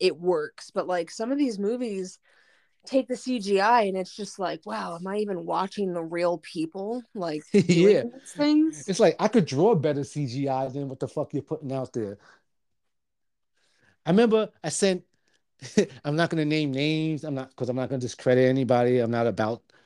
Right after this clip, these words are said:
Speaker 2: like, doing that. But I remember I sent Holly <laughs> a, a clip of somebody that was gonna be on my
Speaker 1: Mm.
Speaker 2: podcast of a trailer of their movie. And <laughs> to leave it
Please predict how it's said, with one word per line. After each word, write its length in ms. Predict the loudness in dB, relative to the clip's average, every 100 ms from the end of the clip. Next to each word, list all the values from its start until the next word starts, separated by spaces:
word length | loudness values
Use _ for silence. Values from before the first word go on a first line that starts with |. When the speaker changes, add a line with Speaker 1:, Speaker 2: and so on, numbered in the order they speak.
| _ _ _ _ -2
Speaker 2:
like, 280 | 2 2 -2 -6
doing 260 | 0 2 4
that. 260 | 2 2 _
But 80 | 4
I 20 |
remember 220 | 6 6 2
I 20 |
sent 260 | 2 -2
Holly 460 | -4 -6 -2 0 0
<laughs> 0 |
a, 80 | 0 0
a 180 | 0 -2
clip 380 | -6 -6 -4 -6
of 100 | -8
somebody 560 | -8 -8 -4 -2 0 -2
that 140 | -4
was 100 | -6
gonna 120 | -8
be 120 | -6 -6
on 80 |
my 120 | -4 -2
Speaker 1:
Mm. 120 | 2
Speaker 2:
podcast 600 | 2 4 2 2 -2 -6 -20 _ -8
of 160 | -6
a 60 | -6
trailer 380 | -8 -8 -6 -6
of 220 | -8 -10
their 140 | -8 -6
movie. 460 | -6 -6 -4 -6 -10 -20 -8
And 300 | -4 -2 -4 -8 -12 _
<laughs> 1120 | -8 0 0 0 -8 -18 -16 -16 _ _ _ 2
to 100 | 4
leave 360 | 6 6 8
it 160 | 6